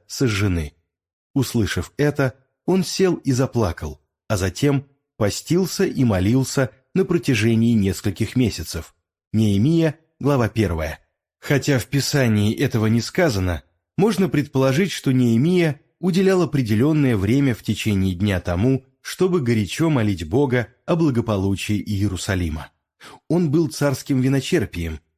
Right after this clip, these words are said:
и, конечно же, не мог пренебрегать своими служебными обязанностями.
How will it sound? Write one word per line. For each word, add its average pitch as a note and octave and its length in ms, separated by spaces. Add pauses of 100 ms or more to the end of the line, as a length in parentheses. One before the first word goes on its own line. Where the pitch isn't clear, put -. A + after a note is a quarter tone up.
(180)
и, A#2+ 80
конечно D3+ 520
же, C#3+ 100
не D3 140
мог B2 300
пренебрегать G#2+ 760 (160)
своими D#3 420
служебными G2+ 640
обязанностями. E2+ 840